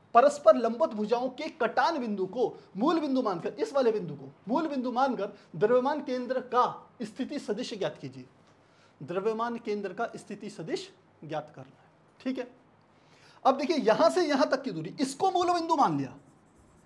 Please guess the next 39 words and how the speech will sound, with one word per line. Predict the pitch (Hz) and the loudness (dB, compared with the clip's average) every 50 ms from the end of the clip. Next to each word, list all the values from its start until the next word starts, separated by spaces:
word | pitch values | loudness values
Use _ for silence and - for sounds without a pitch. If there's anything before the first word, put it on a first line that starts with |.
| _ _ _ _ _ _ | _ _ _ _ _ _
इसको | 226 202 - - 277 | -10 -10 -6 -6 -6
मूल | 247 196 214 233 226 214 | -6 -4 -6 -6 -6 -6
बिंदु | 214 208 196 190 | -8 -6 -6 -6
मान | 170 170 160 139 | -6 -6 -8 -10
लिया, | 127 123 110 - _ _ _ _ _ _ _ _ _ _ - - | -10 -12 -16 -20 _ _ _ _ _ _ _ _ _ _ -16 -16
ठीक | 226 - | -14 -14
है। | 214 180 - - _ _ _ - - - _ | -16 -18 -20 -20 _ _ _ -20 -20 -2 _
तो | 311 330 269 | 4 4 4
यहां | 156 165 196 208 277 302 | 4 4 4 4 4 2
से | - 339 | 2 2
यहां | 311 262 247 - 285 | 2 4 4 4 2
तक | 285 208 - - | 2 0 -2 0
की | - 285 | 0 2
दूरी | 262 277 285 277 294 | 4 4 4 4 2
क्या | 262 302 294 | 2 2 2
हो | 285 | 2
जाएगी, | 277 269 247 190 165 151 - - | 2 2 2 0 -2 -6 -6 -6
एक्स | 202 196 - - | -8 -8 -8 -8
वन | 226 277 - - - - - - - - - - _ - - - - _ _ - - - - _ _ _ _ _ _ _ _ _ _ _ _ _ - | -8 -8 -8 -8 -12 -20 -20 -20 -20 -20 -20 -20 _ -20 -20 -20 -20 _ _ -20 -20 -20 -20 _ _ _ _ _ _ _ _ _ _ _ _ _ -8
दो | 139 - - | -2 0 2
मीटर, | 226 247 262 262 277 285 277 - - - - - - - - - - - - - _ _ - - - - - - - _ _ _ _ _ _ - - - - | 2 2 2 2 0 -2 -4 -6 -12 -20 -20 -20 -20 -20 -20 -20 -20 -20 -20 -20 _ _ -20 -20 -20 -20 -20 -20 -20 _ _ _ _ _ _ -20 -20 -18 -4
और | - 240 254 | -2 0 2
यहां | 208 208 226 285 285 | 4 4 4 4 4
से | 277 311 | 2 2
यहां | 269 247 226 277 302 | 2 2 4 2 2
तक | 294 294 285 | 0 -2 -2
की | - 285 247 | -2 -2 0
दूरी | 285 285 269 302 294 - - - - _ _ _ _ _ _ _ _ _ _ | 0 -2 -2 -4 -6 -8 -14 -20 -20 _ _ _ _ _ _ _ _ _ _
आप | - - - - | -8 -8 -8 -8
एक्स | - - - - 339 | -12 -14 -12 -10 -6
वन | 330 302 | -4 -4
लीजिए, | 196 147 - 208 135 | -4 -4 -6 -8 -6
वाई | - 196 190 220 | -2 -2 -2 -2
वन | 240 330 302 | -2 -4 -6
लीजिए, | 214 175 277 - | -6 -6 -8 -8
कोई | - 302 339 349 | -6 -6 -4 -2
दिक्कत | 392 - - - 254 - 190 | -4 -4 -2 -4 -4 -4 -4
नहीं | 160 135 127 | -6 -6 -10
है। | - | -12